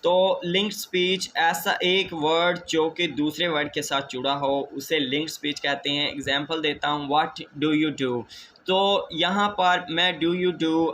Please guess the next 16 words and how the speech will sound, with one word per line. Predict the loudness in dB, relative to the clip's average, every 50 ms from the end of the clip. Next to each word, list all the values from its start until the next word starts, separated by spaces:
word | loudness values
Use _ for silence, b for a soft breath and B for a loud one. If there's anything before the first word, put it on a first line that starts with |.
| 0 0
हम | 0 0 0 -2 -4 -6 -4 -2
अलहदा | 0 2 2 2 0 0 2 2 0 0 0 -4 -10 -20 _ -14
बोल | -4 0 2 2 4 4
रहे | 4 4
हैं, | 4 2 2 2
लेकिन, | 2 2 0 0 0 0 0 -2 -2 0
अ, | 2 2 4 4 2 2 0
उनमें | -2 -4 -4 -2 0 0 0 0
अलहदा | 0 0 2 2 2 2 2
नहीं | 2 2 0 0
बोलते, | 0 0 -2 -2 -2 0 0 0
इकट्ठे | 0 0 -2 -2 -2 -2
ही | -2 -2
बोलते | 0 0 -2 -2 0 0
हैं, | -2 -2 -2 -2
डीयू। | -2 0 2 2 2 0 0